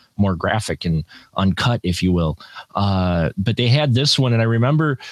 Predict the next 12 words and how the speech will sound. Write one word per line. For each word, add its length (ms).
what 220
I 80
remember 420
most 340
about 300
it 140
was 260
looking 240
at 140
the 80
big 360
clamshell 920